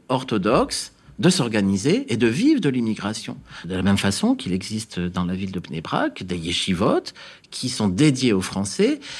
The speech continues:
qui vont permettre l'insertion religieuse de Français orthodoxes,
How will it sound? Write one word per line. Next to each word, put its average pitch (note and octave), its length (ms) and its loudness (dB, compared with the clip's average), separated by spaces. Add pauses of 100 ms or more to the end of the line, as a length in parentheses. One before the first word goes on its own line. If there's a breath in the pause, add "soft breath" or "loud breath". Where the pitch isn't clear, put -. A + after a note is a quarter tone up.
(160 loud breath)
qui E3 380 -4 (200 loud breath)
vont B2+ 160 2
permettre B2 760 0
l'insertion C3 680 2
religieuse A#2+ 880 2 (160)
de B2 140 2
Français A2 480 -2
orthodoxes, A#2 580 -2